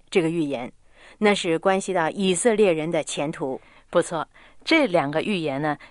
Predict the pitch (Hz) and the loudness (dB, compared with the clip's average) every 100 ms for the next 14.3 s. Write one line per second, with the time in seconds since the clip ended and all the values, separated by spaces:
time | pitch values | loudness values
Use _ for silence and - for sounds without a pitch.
0 | - 196 185 180 - 160 214 233 175 127 | 2 4 4 0 -2 0 2 4 2 0
1 | - 175 180 185 - 214 170 180 165 - | -2 -4 -2 -2 0 -2 -2 -4 -6 -8
2 | _ 220 202 - 156 156 - - - 185 | _ 0 0 0 -8 -8 -10 -10 -4 -2
3 | 180 202 202 - - 262 233 233 190 175 | 0 -2 -4 -10 0 4 4 4 2 2
4 | 202 202 196 220 - 220 151 170 175 175 | 4 4 4 0 2 2 2 0 -2 -2
5 | _ _ - _ _ - - 190 170 165 | _ _ -20 _ _ -6 0 2 4 2
6 | - 226 180 151 175 165 147 165 _ - | 4 2 2 -2 0 2 2 2 _ 0
7 | 202 254 247 196 151 131 165 - 254 196 | 2 4 2 0 -2 -2 -4 0 0 0
8 | 147 135 - _ - 185 147 135 190 147 | -4 -6 -10 _ 0 2 2 2 0 0
9 | 143 _ _ _ _ - - _ _ - | -4 _ _ _ _ -20 -20 _ _ 0
10 | 247 269 339 330 170 - 339 311 - 190 | 4 6 4 4 2 4 2 2 0 0
11 | 220 156 139 180 196 226 185 202 160 - | 0 0 0 0 0 0 2 0 -2 0
12 | 254 - - 175 269 349 - 175 113 139 | 0 2 4 6 6 4 0 -2 -2 0
13 | 185 160 190 247 - - - 202 302 247 | 0 2 0 -2 -2 -4 -4 0 4 4
14 | 151 139 143 | 2 -2 -4